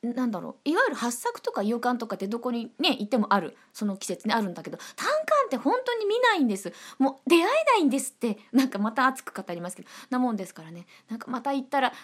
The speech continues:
どうしよう。なんか、あのー、<laughs> 禁断の二袋に手を出してしまうかもしれないです。うん。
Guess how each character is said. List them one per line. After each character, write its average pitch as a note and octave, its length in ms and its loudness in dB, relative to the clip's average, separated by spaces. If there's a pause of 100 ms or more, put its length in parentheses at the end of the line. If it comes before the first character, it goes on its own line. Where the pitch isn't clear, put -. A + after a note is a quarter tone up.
(120)
ど C#4 140 0
う D4 60 0
し - 100 -6
よ A3 220 -4
う。 - 40 -10
な B3 80 2
ん B3 40 -4
か、 G#3+ 340 -2
あ G3 120 -2
の F#3+ 500 -2
ー、 A#3+ 260 0
<laughs> - 40 -20
禁 D4 220 4
断 C4+ 200 6
の C4 240 2 (160)
二 D4+ 240 2
袋 G3+ 500 0 (260)
に A#3 180 -4
手 C#4 120 2
を A#3 80 -2
出 A3+ 100 -2
し A3 80 -6
て A3 100 -8
し G#3+ 160 -4
ま G3 80 -2
う F#3+ 40 -10
か G#3+ 100 -12
も G3+ 60 -6
し - 140 -8
れ - 80 -8
な A#3+ 100 -12
い - 60 -12
で G#3 80 -6
す。 - 220 -14
う G3 60 -6
ん。 F3+ 140 -8